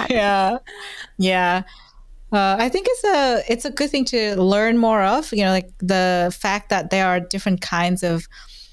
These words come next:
um, nutrients, the macro, the micro, like you said, the different kinds of vitamin, the fact that we should add colors. But I also think it's healthy to indulge every now and again, like, not all the time, of course, but every now and again, it's,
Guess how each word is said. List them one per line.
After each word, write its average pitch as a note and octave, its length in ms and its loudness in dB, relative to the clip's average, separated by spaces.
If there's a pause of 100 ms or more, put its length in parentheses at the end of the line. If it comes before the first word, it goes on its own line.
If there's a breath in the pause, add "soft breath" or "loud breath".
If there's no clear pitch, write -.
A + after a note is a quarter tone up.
(240 loud breath)
um, E3 300 2
nutrients, G3 580 0
the E3+ 100 -2
macro, F#3 420 2
the F3+ 120 0
micro, E3+ 360 2
like E3+ 160 2
you E3 80 0
said, E3+ 240 -4
the - 40 -10
different F3 260 0
kinds E3+ 260 0
of D#3+ 100 -4
vitamin, G3 640 2
the F3+ 80 0
fact F3+ 180 -2
that F#3 60 -2
we F3 80 2
should - 160 -6
add D3+ 160 0
colors. G3+ 640 0 (420 loud breath)
But A#3+ 120 0
I B3+ 80 2
also D#4 280 0
think D4 260 -2
it's - 260 -6
healthy G3+ 1000 -2
to F#3 640 2
indulge F#3+ 760 0 (260)
every F#3+ 160 2
now F#3 160 2
and F3+ 80 2
again, F3 420 0
like, G3 160 -2
not G#3 220 0
all A3 160 2
the F3 100 -2
time, D#3 280 0
of D3 120 -4
course, D#3+ 540 -2
but F3+ 240 -2 (340 loud breath)
every G3+ 180 0
now G3+ 120 2
and G3 120 2
again, F3 200 0
it's, E3+ 200 -4